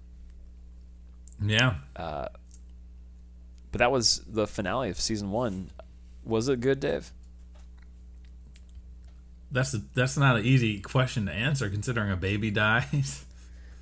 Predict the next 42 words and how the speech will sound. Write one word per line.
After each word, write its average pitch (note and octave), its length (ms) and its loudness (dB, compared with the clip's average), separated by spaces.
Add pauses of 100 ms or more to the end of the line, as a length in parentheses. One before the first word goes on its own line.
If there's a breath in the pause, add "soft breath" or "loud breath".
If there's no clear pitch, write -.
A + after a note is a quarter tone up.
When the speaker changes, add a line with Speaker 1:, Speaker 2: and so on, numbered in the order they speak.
(540 soft breath)
Speaker 2:
It's - 280 0
ranked D3 280 4
as A#2 100 0
one B2 140 4
of A2+ 60 0
the G#2 80 -2
best A2 280 4
episodes A2 340 2
on G#2 140 0
I G#2+ 100 0
M A2 80 -2
D A2 100 -2
B, B2+ 280 -2 (140)
uh, - 40 -10
uh, F2+ 440 -2
as G2+ 220 -6
you've G2+ 160 -4
pointed G#2+ 200 -2
out A2 40 0
in G2+ 40 -2
the G2 60 -6
past. A#2+ 260 2
It's - 40 -4
one G2+ 120 -2
of G2+ 60 -4
the - 60 -6
few A2 160 0
ones G#2+ 220 0
that G2 140 2
has G#2 320 -2
an, F2 220 -6 (140)
uh, F2+ 220 -2 (160)
eight - 180 -4
point G#2+ 260 -2
nine. A2 340 -4 (880)
Speaker 1:
I C#3 60 2
mean, G3 220 8
it's, D3+ 220 2
it's - 460 2 (200)
like, D#3 180 4
I, F3+ 300 6
I, F3+ 80 -2